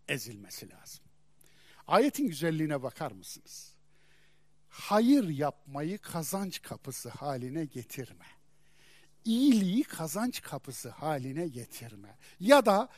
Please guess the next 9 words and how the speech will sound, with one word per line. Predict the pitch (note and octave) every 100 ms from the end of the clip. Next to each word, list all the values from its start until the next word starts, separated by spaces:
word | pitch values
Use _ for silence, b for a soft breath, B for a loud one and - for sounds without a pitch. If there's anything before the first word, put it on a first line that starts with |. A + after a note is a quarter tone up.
| b
yaptığın | D3+ A3+ - - A#3+ C4 D4+ G#3
iyiliği | E3+ D#3 D3 D3 C#3+
gözünde | A2+ G#3 E3+ F#3+ E3 F#3
büyütme. | C#3 D3 - - - _ - _ _ _ -
Altıncı | E3 C#3+ D3 C3 A#2+
ayet. | F#2 - - - _ _ _ - -
Evet. | D3 A#2 B B F3+
وَلَا | A#3 G#3+ F#3 E3 -
تَمْنُنْ | C#4 C4 C#4 C#4+ D4